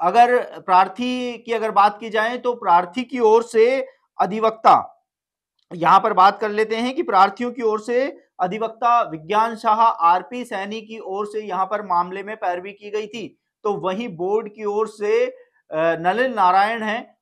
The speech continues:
उन्होंने हाई कोर्ट में अपना पक्ष रखा था। इसके साथ ही सरकार की ओर से डबल एजी की ओर से इस मामले में पैरवी की गई है। ऐसे में अब लेवल वन के करीब छह हजार अभ्यर्थियों को हाई कोर्ट के फैसले का इंतजार है,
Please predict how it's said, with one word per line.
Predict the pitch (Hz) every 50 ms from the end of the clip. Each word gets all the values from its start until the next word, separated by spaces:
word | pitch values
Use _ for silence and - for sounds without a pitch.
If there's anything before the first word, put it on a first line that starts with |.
| _ -
उन्होंने | 202 208 240 254 247 240 247 254
हाई | 247 269 277 190
कोर्ट | 185 - 220 226 226 226 220
में | 214 233 247 269 277
अपना | - - 180 - 214 226 226
पक्ष | 226 240 240 233 - 226
रखा | 220 208 202 208 214 202
था। | 202 202 180 156 143 147 165
इसके | 165 - - 190
साथ | 175 - 185 196 220
ही | 220 247 247 262
सरकार | 254 - 220 180 175 - 196 190 196 214 226
की | 220 - 226 214
ओर | 208 202 208
से | 208 233 233
डबल | 220 - 185 185 190 220 226 226
एजी | 214 208 185 185 208
की | 196 208 214
ओर | 208 196 196
से | 202 214
इस | 202 202 190
मामले | 175 165 170 175 185 196 220
में | 208 190 190 220 - _ _ _ _ _ -
पैरवी | 220 214 220 226 208 220 208
की | - 208 208 185
गई | 175 175 160 160
है। | 160 151 156
ऐसे | 160 165 170 175 - 226 233
में | 220 233 254 320 - _ _ _ _ _ 190
अब | 202 185 165
लेवल | 160 165 190 214 226 240 226
वन | 208 202 214 214 214
के | 208 208 202 214 240 247 - - _ _ _ -
करीब | 196 196 220 208 -
छह | - 233 240 254 247
हजार | 208 190 190 196 196
अभ्यर्थियों | 196 175 151 170 185 185 185 185 226 233 233 226
को | - 208 220 220
हाई | 214 190 165 190
कोर्ट | 185 - - 208 214 214 214
के | _ 202 214
फैसले | 208 208 208 170 175 175 - 208 220 220
का | 220 226
इंतजार | 226 220 208 220 214 214 220 220 214 196
है, | 185 135 113 -